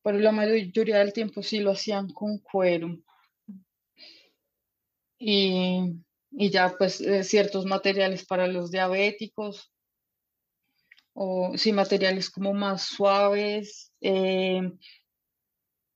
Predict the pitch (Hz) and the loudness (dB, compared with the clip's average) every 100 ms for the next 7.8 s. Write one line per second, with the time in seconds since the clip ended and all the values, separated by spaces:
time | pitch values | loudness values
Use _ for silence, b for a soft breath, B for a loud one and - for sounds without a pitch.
0 | _ _ _ _ _ _ _ _ 202 202 | _ _ _ _ _ _ _ _ -2 0
1 | 202 185 - 190 202 202 220 214 220 147 | 4 2 2 0 0 2 0 4 4 6
2 | 208 196 233 233 226 226 240 233 214 214 | 6 6 4 4 0 0 2 2 2 0
3 | 220 233 226 285 285 247 208 175 185 - | -4 -2 0 0 2 0 0 -4 -6 -4
4 | 196 196 196 - 214 214 208 208 208 208 | 0 0 -2 -8 -10 -6 -6 -2 -2 -2
5 | 208 226 220 196 185 185 190 196 196 233 | -4 -4 -2 -2 -4 -6 -6 -4 -2 0
6 | 233 226 214 214 190 185 185 202 202 196 | 2 0 -2 0 -2 -2 -4 -8 -6 -4
7 | 190 190 208 202 226 220 247 | -4 -6 -6 -4 2 2 2